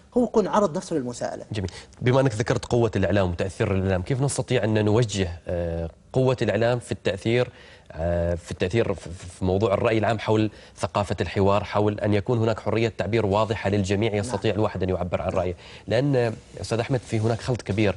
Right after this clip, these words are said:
Speaker 2: الكثير يعتقد أن القانون وجد ليضيق عليهم، في، في، وفي الواقع القانون موجود ليحمينا أصلا
Speaker 1: نعم.
Speaker 2: جميعا.
Speaker 1: ممكن يضيق عليك، ممكن
Speaker 2: مم.
Speaker 1: يحميك كمان.
Speaker 2: مم.
Speaker 1: وفي المقولة المشهورة أن القانون وسيلة للطغاة.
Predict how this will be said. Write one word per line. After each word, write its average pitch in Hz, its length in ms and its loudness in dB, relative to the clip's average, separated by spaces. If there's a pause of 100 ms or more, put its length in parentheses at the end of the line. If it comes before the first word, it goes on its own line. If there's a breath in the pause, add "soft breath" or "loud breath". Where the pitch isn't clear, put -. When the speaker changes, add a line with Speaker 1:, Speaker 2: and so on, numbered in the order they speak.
(300 loud breath)
Speaker 2:
الكثير 107 340 0
يعتقد 110 480 -2
أن 101 120 2
القانون 101 360 0
وجد 107 260 0 (320 soft breath)
ليضيق 104 480 0
عليهم، 90 460 -2 (360 soft breath)
في، 95 160 -4
في، 90 120 -4
وفي 95 280 0
الواقع 127 240 2
القانون 143 260 0
موجود 135 260 0
ليحمينا 135 480 2
أصلا 85 220 -4
Speaker 1:
نعم. 85 160 -2
Speaker 2:
جميعا. 80 180 -6 (360)
Speaker 1:
ممكن 196 320 4
يضيق 117 420 -6
عليك، 139 180 -4
ممكن 143 180 -6
Speaker 2:
مم. 131 80 -4
Speaker 1:
يحميك 170 300 -2
كمان. 107 220 -12 (280 soft breath)
Speaker 2:
مم. 92 140 -2
Speaker 1:
وفي 127 260 -2
المقولة 123 460 2
المشهورة 143 400 2
أن 135 100 -2
القانون 151 420 -2
وسيلة 175 300 0
للطغاة. 156 500 2